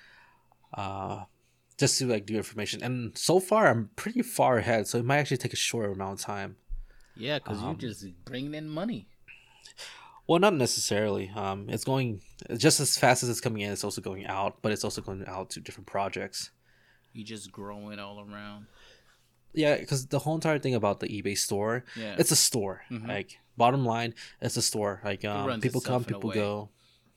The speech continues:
Speaker 1: Yes, the only time, the only thing I do is just print the label.
Speaker 2: And go, go
Speaker 1: Um,
Speaker 2: to the U P S store.
Speaker 1: yeah. Yeah.
Speaker 2: Especially now that you already did the hard work of, like, finding, like, a manufacturer type thing or, like, a
Speaker 1: Mm-hmm.
Speaker 2: supplier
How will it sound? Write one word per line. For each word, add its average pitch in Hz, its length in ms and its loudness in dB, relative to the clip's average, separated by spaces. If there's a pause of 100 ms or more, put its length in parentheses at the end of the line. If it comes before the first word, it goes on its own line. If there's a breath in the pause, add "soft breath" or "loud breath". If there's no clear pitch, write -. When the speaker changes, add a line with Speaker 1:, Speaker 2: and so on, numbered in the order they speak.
Speaker 1:
Yes, 113 480 2
the - 100 -2
only 131 120 4
time, 131 280 2
the 120 80 -4
only 123 120 2
thing 127 120 0
I 113 80 2
do 107 200 -2
is 98 80 -2
just - 340 -4 (260 soft breath)
print 135 160 4
the 120 80 0
label. 131 400 2 (200)
Speaker 2:
And 110 240 -8
go, 117 220 -6
go 92 120 0
Speaker 1:
Um, 101 220 4
Speaker 2:
to - 100 -10
the 113 80 -4
U 104 140 -4
P 101 160 -10
S 98 120 -8
store. - 200 -6
Speaker 1:
yeah. 95 160 -2 (600 soft breath)
Yeah. 101 80 -8
Speaker 2:
Especially 160 380 2
now 139 200 4
that 139 80 4
you 139 180 4
already 135 240 2
did 120 200 -4
the 113 120 0
hard 113 200 2
work 113 200 -2
of, 101 80 -4
like, - 160 -4
finding, 104 600 -6
like, 95 200 -10 (120)
a 92 320 -10
manufacturer 98 640 -6
type 110 320 -8
thing 113 240 -6
or, 95 220 -10 (400 soft breath)
like, 117 240 -2
a - 40 -2
Speaker 1:
Mm-hmm. 98 80 -2
Speaker 2:
supplier 117 600 -2